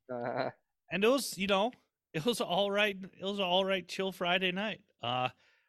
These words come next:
Speaker 2: would you, you had an Airbnb. Did you have anybody with you?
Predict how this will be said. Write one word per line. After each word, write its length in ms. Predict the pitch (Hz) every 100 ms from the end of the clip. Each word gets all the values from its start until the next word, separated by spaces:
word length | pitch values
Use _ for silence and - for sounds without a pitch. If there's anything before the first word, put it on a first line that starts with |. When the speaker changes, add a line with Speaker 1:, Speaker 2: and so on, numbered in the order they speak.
| _
Speaker 2:
would 240 | 151 185 180
you, 260 | 208 190 -
you 180 | 160 262
had 120 | 311
an 60 | 190
Airbnb. 760 | 190 175 175 165 175 160 110
Did 200 | 139 131
you 180 | 147 165
have 180 | 165 160
anybody 400 | 156 160 160 143
with 260 | 139 156
you? 220 | 220 262